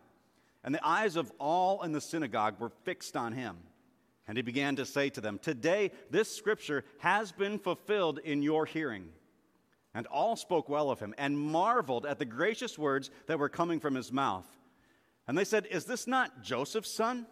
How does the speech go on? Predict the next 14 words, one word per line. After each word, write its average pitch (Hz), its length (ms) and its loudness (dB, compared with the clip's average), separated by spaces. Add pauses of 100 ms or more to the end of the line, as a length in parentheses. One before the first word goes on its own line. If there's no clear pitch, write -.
(720)
And 117 140 -2
he 196 60 0
said 170 240 0
to 135 40 0
them, 117 220 -4 (240)
'Doubtless 214 420 4
you 190 120 2
will 180 80 4
quote - 500 -2
to 170 100 -2
me 147 220 2
this 131 220 -2
proverb, 117 520 0 (140)
"Physician, 175 580 0